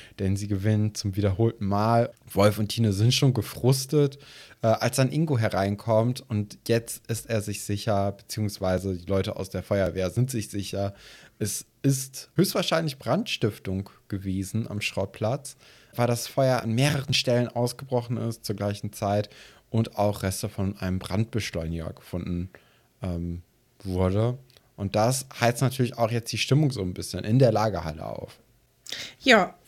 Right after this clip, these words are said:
Speaker 2: weil das bedeutet ja, man, man kann auf jeden Fall hier wieder ein Verbrechen vermuten. Erstmal wieder eine coole Sache eigentlich für so Detektivspielereien. Andererseits geht's hier wieder um persönliche Schicksale. Und deswegen sind die diesmal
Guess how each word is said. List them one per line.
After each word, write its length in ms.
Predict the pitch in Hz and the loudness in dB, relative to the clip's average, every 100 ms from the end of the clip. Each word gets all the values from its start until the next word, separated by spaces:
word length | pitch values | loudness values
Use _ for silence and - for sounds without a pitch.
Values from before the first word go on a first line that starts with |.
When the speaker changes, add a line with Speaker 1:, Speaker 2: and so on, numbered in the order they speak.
| - | -4
Speaker 2:
weil 640 | 214 185 196 214 247 262 | 2 6 8 10 8 6
das 200 | - 220 - | 2 0 2
bedeutet 520 | 208 202 214 240 240 | 6 8 8 4 4
ja, 360 | 233 247 247 - _ _ - _ _ _ _ - | 6 8 6 2 _ _ -20 _ _ _ _ -4
man, 380 | 220 208 208 196 - | 4 6 6 2 0
man 220 | 220 208 | 4 4
kann 200 | 214 233 | 4 6
auf 120 | 226 220 | 6 4
jeden 220 | 233 233 | 2 4
Fall 160 | 233 220 | 4 4
hier 140 | 220 | 4
wieder 160 | 214 202 | 4 4
ein 80 | |
Verbrechen 560 | - 175 175 214 - 190 | 2 0 6 6 6 2
vermuten. 800 | 185 160 165 175 175 202 220 247 - - - - | 2 0 0 -2 -2 0 0 0 -6 -18 -20 6
Erstmal 640 | 226 247 277 262 262 269 269 - _ - | 8 8 8 8 8 6 0 -16 _ 0
wieder 140 | 233 233 | 6 8
eine 160 | 226 | 8
coole 280 | 214 254 226 | 2 2 4
Sache 340 | 208 233 240 220 | 8 8 8 8
eigentlich 480 | 233 247 240 240 - | 10 8 4 -2 -2
für 80 | 214 | 0
so 120 | 214 | 2
Detektivspielereien. 1500 | 208 196 190 - 254 247 - - 254 254 247 247 277 320 - - - - | 2 2 0 0 0 0 -4 -2 4 6 8 6 4 2 -2 -16 -6 4
Andererseits 760 | 233 240 214 233 214 240 233 | 6 6 8 6 8 8 6
geht's 180 | 233 214 | -2 2
hier 140 | 220 | 2
wieder 180 | 208 220 | 6 6
um 100 | 202 | 6
persönliche 520 | 208 196 214 214 214 | 2 4 6 6 4
Schicksale. 540 | 185 233 - 190 180 190 | 2 0 2 6 6 6
Und 100 | 190 | 2
deswegen 360 | 196 233 233 220 | 2 4 4 4
sind 120 | 226 | 0
die 100 | 220 | -2
diesmal 360 | 233 226 220 | 0 4 4